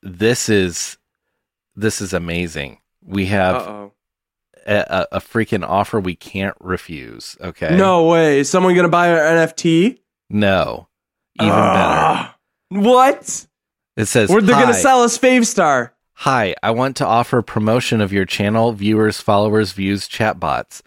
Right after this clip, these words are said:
Speaker 1: The price is lower than any competitor. The quality is guaranteed to be the best. Auto on. Incredibly
Speaker 2: <laughs>
Speaker 1: flexible and convenient order management panel. Everything is in your hands. Turn it on, off, customize. Go to dogehype dot com."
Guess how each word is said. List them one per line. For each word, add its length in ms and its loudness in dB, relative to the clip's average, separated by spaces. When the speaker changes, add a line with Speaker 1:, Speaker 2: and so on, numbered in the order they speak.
Speaker 1:
The 80 0
price 320 -4
is 160 -4
lower 240 0
than 180 -4
any 200 -2
competitor. 580 -2
The 160 -6
quality 360 0
is 120 -4
guaranteed 680 -2
to 100 -8
be 160 -2
the 120 -2
best. 440 -2
Auto 280 2
on. 400 -2
Incredibly 600 -2
Speaker 2:
<laughs> 0 -
Speaker 1:
flexible 560 0
and 100 -6
convenient 460 -2
order 200 0
management 560 -6
panel. 420 -2
Everything 360 0
is 120 0
in 100 0
your 120 0
hands. 340 -4
Turn 200 -6
it 160 -2
on, 240 0
off, 180 -2
customize. 720 -4
Go 140 4
to 100 2
dogehype 760 0
dot 360 0
com." 580 -8